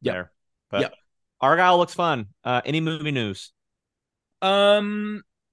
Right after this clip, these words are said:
Speaker 1: massive movie news. Writers Guild reached a, reached an agreement. So the writers, as of this past Wednesday, are back to work.
Speaker 2: Let's
Speaker 1: So
Speaker 2: go.
Speaker 1: for the next, like,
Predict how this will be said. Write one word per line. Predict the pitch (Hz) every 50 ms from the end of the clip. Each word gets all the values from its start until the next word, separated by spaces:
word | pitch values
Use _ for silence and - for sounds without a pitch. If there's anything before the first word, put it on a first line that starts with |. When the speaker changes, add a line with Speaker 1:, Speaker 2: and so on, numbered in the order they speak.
| _ _
Speaker 1:
massive | - 165 165 185 226 - 320 - - 247 165 131
movie | 147 151 139 123 123
news. | 120 120 113 110 101 92 - - - - - _ _ _ -
Writers | 170 220 269 302 277 202
Guild | 147 151 147 131 113 107 98 - - - _ _ _ _ _ _ _ _ _ _ _ _ _ _
reached | - 139 175 202 - - -
a, | 208 170 208 208 180 185 -
reached | 151 170 202 185 - -
an | 220 214
agreement. | 190 151 180 208 233 262 185 135 - - _ _ _ _ _ _ _ _ _ _
So | - - 175 160
the | 151 160
writers, | 151 151 156 170 180 190 185 185 175
as | - 151 156 165 160
of | 165 165 151 131
this | 151 151 -
past | - - 147 147 156 175 - -
Wednesday, | 139 143 143 156 165 151 160 151
are | 147 135 127 110 - -
back | 135 127 131 131 - _
to | - 190
work. | 156 135 135 131 156 196 220 - - - - _ _ _ _ _ _ _ - -
Speaker 2:
Let's | -
Speaker 1:
So | 110 151 151 151 151 151
Speaker 2:
go. | 160 143
Speaker 1:
for | 143 151
the | 160 165
next, | 156 156 151 - - -
like, | 156 156 151 -